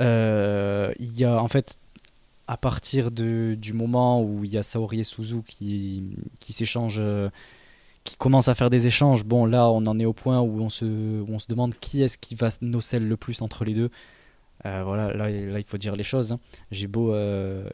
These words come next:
beaucoup aimer Suzu, mais là, voilà, il faut dire les choses. On a les, les deux plus grosses, euh, euh, nocelleuses du, du roster. Euh, donc, euh, voilà, là, il,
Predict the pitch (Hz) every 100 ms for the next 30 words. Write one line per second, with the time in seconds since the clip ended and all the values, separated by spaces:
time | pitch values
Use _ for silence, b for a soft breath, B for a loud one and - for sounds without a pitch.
0 | - 110 123 - 123 113 110 - 110 135
1 | - b b b b 98 101 127 117 107
2 | 95 127 101 107 101 95 107 98 98 95
3 | 127 127 104 98 98 101 98 95 101 101
4 | 123 110 104 101 107 110 - 101 98 95
5 | 92 b b b 90 107 127 - 127 123
6 | 127 104 101 95 92 95 92 95 101 101
7 | - 139 131 - b b b _ _ _
8 | - - - 120 107 98 95 98 98 -
9 | 92 92 92 104 95 95 107 104 98